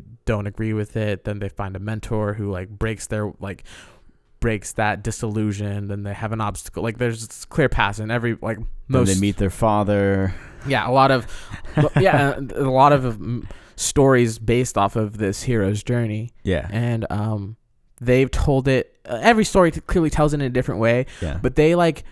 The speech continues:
Speaker 1: made it operatic, like, super grandiose and everything like that. And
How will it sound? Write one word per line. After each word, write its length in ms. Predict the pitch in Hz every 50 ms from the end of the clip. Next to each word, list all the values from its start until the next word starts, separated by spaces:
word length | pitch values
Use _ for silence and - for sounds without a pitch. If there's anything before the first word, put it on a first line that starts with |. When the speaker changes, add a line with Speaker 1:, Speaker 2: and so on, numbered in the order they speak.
| - - -
Speaker 1:
made 280 | - 120 131 131 131 123
it 240 | 127 113 - - _ _ _ _ _ _ _ _ _ _ _ _ _ 120
operatic, 480 | 127 - - 120 117 113 110 98 92
like, 120 | 104 101 -
super 480 | - - - 170 160 - - 147 135
grandiose 760 | 123 113 123 117 120 117 107 110 107 101 92 90 82 95 - -
and 100 | 117 113
everything 200 | 104 101 110 107
like 140 | 98 95 -
that. 240 | 113 104 98 82 -
And 340 | 95 101 101 101 95 90 -